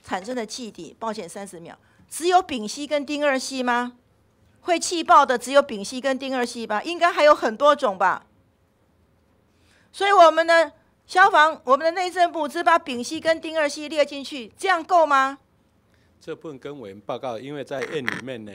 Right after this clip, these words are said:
Speaker 2: 那个政务委员在协调的时候，有大家去检讨，检讨再拿出来
Speaker 1: 这一次，
Speaker 2: 做一个
Speaker 1: 对不起，
Speaker 2: 通盘检讨。
Speaker 1: 处-，次长，这一次丙烯跟丁二烯导致爆炸，你要等下一次其他的气体产生爆炸，你再把其他气-，气体列入吗？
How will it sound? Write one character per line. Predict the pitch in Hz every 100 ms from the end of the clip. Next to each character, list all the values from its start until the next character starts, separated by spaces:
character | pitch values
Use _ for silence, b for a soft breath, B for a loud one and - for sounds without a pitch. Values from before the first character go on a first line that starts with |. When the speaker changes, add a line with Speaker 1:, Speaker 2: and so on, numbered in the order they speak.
| 98
Speaker 2:
那 | 117
个 | 120
政 | 110 151 143
务 |
委 | 113
员 | 92
在 | 95 127
协 | - 110
调 | 127 92
的 | 95
时 | - 131
候， | 113
有 | 87
大 | _ 123
家 | 110 110
去 | -
检 | 113 - 101
讨， | 104
检 | 87 113 113
讨 | 107 101
再 | 123 107 b b b
拿 | -
出 | -
来 | 392
Speaker 1:
这 |
一 | 381
次， | 392 359
Speaker 2:
做 | -
一 |
个 |
Speaker 1:
对 | 294
不 | 277
起， | 226
Speaker 2:
通 | 175 330
盘 |
检 |
讨。 | 226
Speaker 1:
处-， | 113
次 | 330
长， | 277 - 92 B
这 | - 392
一 |
次 | 392 392
丙 | 302 247
烯 | 240 339
跟 | 320 320
丁 | 330 311
二 | 285
烯 | 269 277
导 | 233 190
致 | 269
爆 | 269 240
炸， | 233 202 - b b
你 | 294
要 | 415 440
等 | 370 302
下 | - 415 403
一 | 392
次 | 381 381
其 | - 311
他 | - 370
的 | 339
气 | - 370
体 | 330 269
产 | 285 247
生 | 311 330
爆 | 330
炸， | 330 294 -
你 | 285
再 | 294 381
把 | 330
其 | 269 302
他 | 349
气-， | 349 359 277 -
气 | 370
体 | 330 240
列 | 339 302
入 | 311
吗？ | 277 254 254